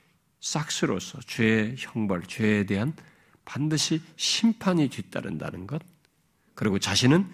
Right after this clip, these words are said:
죄를 미워하며 죄를 심판하시는 분이시라는 것,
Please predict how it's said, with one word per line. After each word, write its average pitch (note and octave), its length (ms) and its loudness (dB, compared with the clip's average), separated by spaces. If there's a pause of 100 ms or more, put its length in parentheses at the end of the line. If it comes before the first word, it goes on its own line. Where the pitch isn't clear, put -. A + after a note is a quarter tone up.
(220)
죄를 B2+ 340 6
미워하며 A#2+ 500 6
죄를 A2+ 280 0
심판하시는 F3 880 0
분이시라는 B2+ 600 4
것, B2+ 260 4